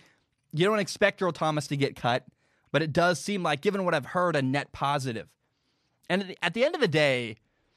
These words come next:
the big reason why I have the Ravens going twelve and four this year is their quarterback, Lamar Jackson.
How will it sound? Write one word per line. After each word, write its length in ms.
the 120
big 300
reason 380
why 200
I 160
have 200
the 80
Ravens 380
going 260
twelve 300
and 140
four 200
this 200
year 320
is 160
their 180
quarterback, 540
Lamar 240
Jackson. 460